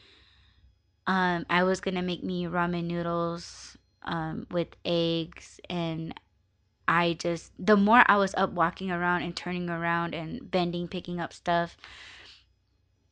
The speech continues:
I just got really sick. So I turned off the stove and I went to sleep. And oh my God, when I woke up,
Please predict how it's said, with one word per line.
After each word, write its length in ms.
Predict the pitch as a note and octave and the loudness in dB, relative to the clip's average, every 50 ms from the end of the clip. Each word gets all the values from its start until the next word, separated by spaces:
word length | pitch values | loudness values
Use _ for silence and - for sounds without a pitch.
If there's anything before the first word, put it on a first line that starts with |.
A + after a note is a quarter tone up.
| _ - - - - | _ -20 -10 -4 0
I 120 | G3 G3 | 0 0
just 160 | G3 G3 - - | 0 -2 -2 0
got 140 | D#3+ - | 0 0
really 220 | F3 F#3 E3+ F3 F3 | 2 0 -2 -2 -4
sick. 280 | - - E3+ D#3 - | -4 -6 -6 -6 -6
So 140 | - - F3 | -4 0 0
I 80 | D#3+ F3 | 0 0
turned 280 | F3 - - G3 F#3+ | 0 0 0 2 2
off 160 | F#3 F#3 F#3+ - | 2 2 0 -2
the 80 | F3+ | -6
stove 340 | F3+ - - D#3+ E3+ E3+ - - | -6 -4 -4 -2 -2 -2 -4 -4
and 260 | F#3 E3+ E3 D#3+ - - | -6 -6 -6 -4 -4 -2
I 360 | E3+ E3 E3 E3 E3 D#3+ - - | -2 0 0 0 -2 -2 -4 -6
went 180 | F3+ D#3+ - | -8 -10 -10
to 120 | - - E3 | -8 -10 -12
sleep. 460 | - - - D#3 - - - _ - - - - - - - - _ _ _ _ _ _ _ _ _ _ _ _ _ _ _ - | -10 -10 -8 -8 -8 -8 -10 _ -18 -20 -20 -20 -20 -20 -20 -20 _ _ _ _ _ _ _ _ _ _ _ _ _ _ _ -2
And 320 | - G3+ G3 F#3+ F#3 F#3+ - - | 0 2 4 4 4 2 0 0
oh 220 | G3 G3 F#3+ F#3+ F#3+ | 0 0 0 0 -2
my 240 | F#3+ F3+ F3+ F3+ | -2 -2 -2 -2
God, 340 | E3+ E3+ D#3 D#3 E3 E3 E3 - | 0 0 2 2 2 0 -2 -4
when 340 | - F#3+ F3+ F3 F3 F3 - - | -6 -4 -2 -2 -2 -4 -2 -2
I 600 | F3+ F3+ F3+ F3+ F3+ F3 F3 F3 F3 E3+ F3 - - _ _ - | 0 2 2 2 2 2 0 -2 -4 -4 -8 -10 -14 _ _ -18
woke 360 | - F#3 - E3+ E3+ E3 - F3 | -10 -6 -4 -4 -4 -2 -2 0
up, 300 | E3 E3 D#3+ D#3+ - | 0 0 0 -2 -6